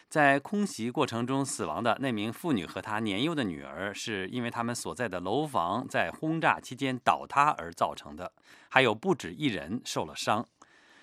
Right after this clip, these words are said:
同时，以色列军方表示，一名巴勒斯坦妇女星期天在约旦河西岸一个检查站引爆了藏在一辆汽车里的炸弹，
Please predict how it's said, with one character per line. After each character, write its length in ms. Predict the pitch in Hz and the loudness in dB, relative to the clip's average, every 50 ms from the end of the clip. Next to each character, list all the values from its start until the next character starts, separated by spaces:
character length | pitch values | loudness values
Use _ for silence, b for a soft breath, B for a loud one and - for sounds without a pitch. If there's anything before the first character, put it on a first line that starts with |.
| b b b b b b b b | b b b b b b b b
同 180 | _ - 185 208 | _ 4 4 4
时， 240 | 190 165 160 175 - - | 6 6 4 4 4 2
以 80 | 165 | -2
色 160 | 160 - 190 | 2 4 6
列 180 | 180 180 170 165 | 6 6 6 6
军 160 | 151 143 175 | 4 2 2
方 160 | 156 170 170 | 2 2 4
表 160 | 156 135 95 90 | 6 6 4 4
示， 160 | - - 127 | 4 -2 -4
一 120 | - 156 | 0 2
名 180 | 143 135 135 139 | 2 4 4 6
巴 140 | 151 151 143 | 6 6 6
勒 80 | 131 | 4
斯 120 | 123 - 135 | 0 -4 -2
坦 160 | 135 131 117 | 0 0 0
妇 160 | - - 147 | 2 2 0
女 160 | 113 98 90 | 2 2 0
星 280 | 90 - - 156 156 151 | -4 -2 -2 -2 -2 -2
期 180 | - - 160 | -2 -6 -10
天 340 | 151 - - 175 165 160 156 | -10 -2 0 0 0 0 -2
在 320 | - - 147 120 98 87 95 - | -2 4 4 4 4 4 2 0
约 140 | 160 156 143 | 0 2 4
旦 120 | 127 101 | 2 2
河 200 | - - 92 101 | 0 -2 -6 -6
西 280 | 95 - - 170 175 175 | -6 -6 -4 -2 2 4
岸 240 | 156 123 82 76 - b b b b b b b b b | 6 4 4 2 -4 b b b b b b b b b
一 100 | 135 147 | -8 2
个 160 | 139 170 147 | 4 4 4
检 300 | - - 131 107 80 78 | 4 4 0 0 2 0
查 260 | 76 - - 101 117 | -6 -2 0 0 2
站 300 | 127 202 190 147 107 - _ _ | 6 6 6 6 6 4 _ _
引 260 | _ 143 127 104 92 92 | _ -2 0 0 0 6
爆 180 | - 156 147 | 8 8 8
了 140 | 117 98 90 | 8 6 0
藏 240 | - - 101 98 107 | -4 -6 -6 -4 0
在 240 | 120 113 98 95 101 | 2 2 2 2 0
一 140 | - 113 127 | -2 -2 0
辆 240 | 135 131 110 107 104 | 2 2 2 2 -2
汽 320 | - - - - 190 - | -6 -6 -2 0 0 0
车 240 | 117 - - 175 175 | 0 2 2 2 2
里 120 | 143 104 | 4 2
的 120 | - - 95 | -2 -2 2
炸 260 | - 170 131 87 82 | 4 4 4 4 4
弹， 240 | - 139 120 85 | 4 4 4 4